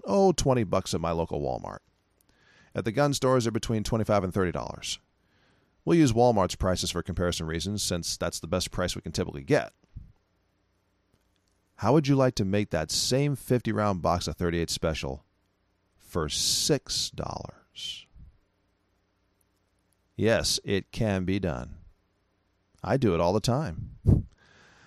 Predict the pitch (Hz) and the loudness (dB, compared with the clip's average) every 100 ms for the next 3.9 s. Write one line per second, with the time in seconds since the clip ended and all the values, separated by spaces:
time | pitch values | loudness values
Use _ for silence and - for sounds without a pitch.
0 | _ 226 196 - 123 92 64 - - - | _ 2 4 6 4 2 -4 -6 -6 -6
1 | - - - - 131 156 160 214 220 214 | -10 -20 -6 0 4 6 6 6 6 4
2 | 160 156 139 98 - 160 147 123 123 - | 4 4 2 0 2 2 4 4 4 0
3 | 110 113 101 71 71 - 71 55 | 0 0 -2 -4 -4 -4 -6 -6